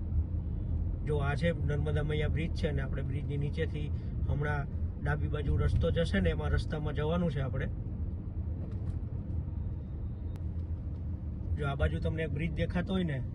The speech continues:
તો ભૃગુ ઋષિ બ્રિજ છે. જો આ ગાડીઓ આવે ને એ બધી ત્યાંથી બી ભરૂચ સિટીમાં જવાય. અને આપણે છે ને અહીંથી જો પેલા પથ્થર જેવું દેખાય ને ત્યાંથી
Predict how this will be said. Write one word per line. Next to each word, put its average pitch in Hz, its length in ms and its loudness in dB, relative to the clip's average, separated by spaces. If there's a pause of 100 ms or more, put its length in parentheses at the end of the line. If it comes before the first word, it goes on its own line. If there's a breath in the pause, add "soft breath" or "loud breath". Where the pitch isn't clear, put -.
તો 139 100 -2
ભૃગુ 143 320 -2
ઋષિ 147 260 0
બ્રિજ 139 260 2
છે. - 120 2
જો 131 120 0
આ 131 40 0
ગાડીઓ 135 340 0
આવે 180 200 4
ને 135 100 0
એ 120 140 -2
બધી 131 340 -2 (960)
ત્યાંથી 160 260 2
બી 180 100 0
ભરૂચ 156 280 0
સિટીમાં 156 400 -2
જવાય. 160 300 2
અને - 420 -4
આપણે 147 260 -2
છે 202 100 2
ને 175 100 2
અહીંથી 143 180 0
જો - 120 2
પેલા 143 200 0
પથ્થર 151 340 0
જેવું 151 220 2
દેખાય 160 320 4
ને 170 160 2 (2250)
ત્યાંથી 156 380 0